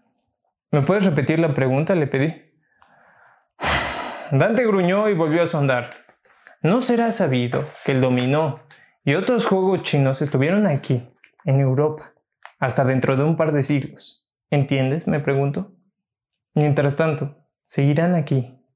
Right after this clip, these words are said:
bajo la mesa, bajo mi mesa", específico.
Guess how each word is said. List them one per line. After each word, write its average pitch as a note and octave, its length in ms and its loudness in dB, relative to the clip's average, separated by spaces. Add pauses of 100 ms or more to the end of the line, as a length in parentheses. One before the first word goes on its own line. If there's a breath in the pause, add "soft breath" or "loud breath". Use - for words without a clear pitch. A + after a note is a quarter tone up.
bajo C3 280 -2
la B2+ 140 0
mesa, B2+ 500 -4
bajo C3 300 -2
mi D#3 400 2
mesa", D3 500 0
específico. - 720 -14